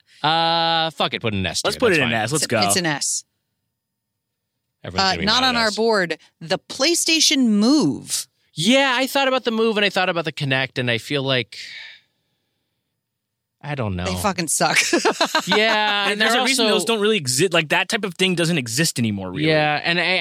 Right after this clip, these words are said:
Speaker 1: I know that we're, we're including some, you know, controllers on here, like the, you know, the Saturn three D controller that weren't pack-ins, but it's, these are mostly just traditional
Speaker 3: Yeah.
Speaker 1: controllers that would come bundled with a game,
Speaker 3: Yeah.
Speaker 1: with the system. So I, I don't feel like they're the same thing.
Speaker 3: Yep.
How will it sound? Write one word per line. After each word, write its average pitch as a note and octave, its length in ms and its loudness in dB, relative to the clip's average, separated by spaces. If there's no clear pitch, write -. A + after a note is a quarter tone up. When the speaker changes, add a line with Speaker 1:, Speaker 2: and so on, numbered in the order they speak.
Speaker 1:
I G3 40 0
know A3 200 0
that G#3+ 100 2
we're, F#3+ 240 2
we're E3+ 120 -2
including D#3+ 400 0
some, C#3+ 440 2
you C3+ 100 2
know, B2 140 2
controllers A#2+ 680 0
on A2+ 200 0
here, G#2+ 280 0
like G2+ 300 0
the, G2 560 0
you A#2 100 -4
know, G#2 100 0
the F#2+ 120 -2
Saturn G2+ 460 0
three G2+ 180 0
D F#2+ 100 2
controller F#2+ 480 0
that F#2+ 140 -2
weren't G2 240 -4
pack-ins, F#2+ 500 0
but C#3 140 -6
it's, E3 300 -2
these G3+ 200 0
are G3 60 4
mostly D3 420 2
just A2 240 0
traditional G#2+ 580 0
Speaker 3:
Yeah. F3 200 0
Speaker 1:
controllers G2 320 0
that F#2+ 100 -4
would F#2 140 -6
come G#2+ 340 -2
bundled F#2+ 340 0
with F#2 200 -4
a F#2+ 40 -2
game, F#2 520 -2
Speaker 3:
Yeah. E3 140 0
Speaker 1:
with G2 120 -4
the F#2 60 -6
system. F#2 440 -2
So F2+ 140 0
I, A2+ 300 0
I B2+ 40 4
don't A2+ 220 -2
feel F#2+ 180 -6
like F2+ 120 -8
they're F#2+ 120 -4
the E2 80 -8
same E2 280 -4
thing. D#2+ 220 -10
Speaker 3:
Yep. F3+ 180 0